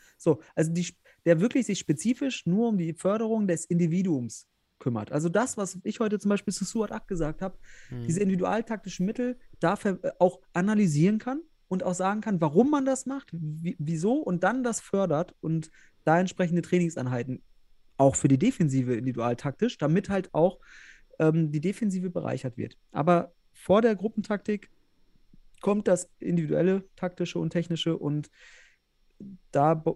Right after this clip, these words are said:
Speaker 1: b-, bräuchte es vielleicht jemand oder zumindest eine Perspektive,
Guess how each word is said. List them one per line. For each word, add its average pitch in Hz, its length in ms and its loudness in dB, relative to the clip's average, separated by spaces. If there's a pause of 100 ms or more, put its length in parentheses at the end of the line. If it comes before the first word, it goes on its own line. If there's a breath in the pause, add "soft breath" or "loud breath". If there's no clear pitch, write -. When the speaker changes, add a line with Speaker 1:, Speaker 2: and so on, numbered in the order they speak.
(120)
Speaker 1:
b-, 160 100 -12 (140)
bräuchte 240 380 4
es 247 140 -6
vielleicht 208 400 -4
jemand 196 580 -4
oder 156 160 2
zumindest 165 380 0 (180)
eine 160 80 0
Perspektive, 190 800 -4